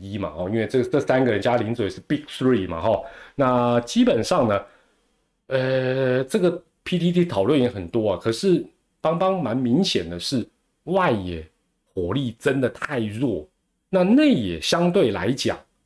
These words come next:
哦，尤其是两个角落都有一些，呃，中生代或者是一些准备要培养的，那内外来相比，外野比较紧急，选王念好，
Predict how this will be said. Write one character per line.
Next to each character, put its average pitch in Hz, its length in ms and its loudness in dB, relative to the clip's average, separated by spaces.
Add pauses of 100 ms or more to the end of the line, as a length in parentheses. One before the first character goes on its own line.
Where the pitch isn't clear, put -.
(180)
哦， 85 160 -8
尤 120 160 2
其 127 140 -2
是 120 160 0
两 87 200 -2
个 107 80 -4
角 92 220 -2
落 107 300 0
都 147 240 2
有 98 240 -2
一 139 120 -6
些， 127 420 2 (380)
呃， 90 540 -8
中 156 180 2
生 165 240 2
代 143 280 -2
或 131 160 0
者 101 120 -4
是 127 200 -8
一 127 200 -6
些 123 300 -2 (500)
准 92 160 -8
备 135 100 0
要 120 120 2
培 98 260 -2
养 92 240 0
的， - 100 -14 (520)
那 185 280 0 (520)
内 202 240 4
外 165 240 4
来 113 120 4
相 135 240 0
比， 90 180 -10 (100)
外 160 180 2
野 90 320 -4
比 95 100 -12
较 107 220 0
紧 82 340 -4
急， 92 420 -6 (680)
选 110 400 0
王 117 240 4
念 208 240 4
好， - 300 -10